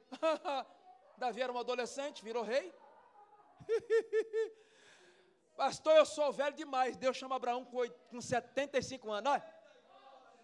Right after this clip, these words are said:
Pensa num velhinho, pensa num velhinho abençoado,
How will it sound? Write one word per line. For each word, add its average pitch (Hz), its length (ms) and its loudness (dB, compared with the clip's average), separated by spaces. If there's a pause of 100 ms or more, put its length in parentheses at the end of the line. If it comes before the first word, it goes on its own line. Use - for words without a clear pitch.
(300)
Pensa 294 260 4
num 302 140 0
velhinho, 262 480 0 (880)
pensa 294 240 -4
num 285 140 -2
velhinho 262 300 -2
abençoado, 254 720 0